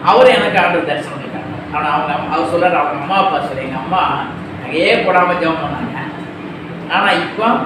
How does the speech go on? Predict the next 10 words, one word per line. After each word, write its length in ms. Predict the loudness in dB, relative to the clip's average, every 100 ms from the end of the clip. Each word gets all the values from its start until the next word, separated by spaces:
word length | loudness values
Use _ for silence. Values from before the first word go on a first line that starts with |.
| -4
ஒரு 120 | -6
சின்ன 320 | -6 -6 -4 0
நகை 200 | 2 2
போட்டுக்கிறாங்க, 760 | 0 -4 -4 -6 -4 -4 -4
இவங்க 200 | -4 -2
எப்படி 220 | 0 0
பரலோகம் 380 | 2 4 4 2
போனா?" 160 | 2 4
அவர் 240 | 6 6
சொல்றாரு. 480 | 6 8 8 6 2